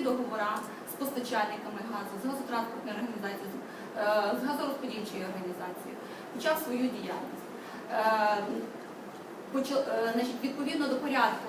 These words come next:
забезпечення розрахунків на ринку природного газу, е, «Закарпатгаззбут»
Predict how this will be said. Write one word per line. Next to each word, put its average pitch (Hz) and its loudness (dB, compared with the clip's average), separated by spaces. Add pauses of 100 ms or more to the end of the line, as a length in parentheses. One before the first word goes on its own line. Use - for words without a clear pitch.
забезпечення 226 0
розрахунків 240 -2 (460)
на 262 8
ринку 240 4
природного 202 -4 (100)
газу, 339 0
е, - -8 (760)
«Закарпатгаззбут» 277 0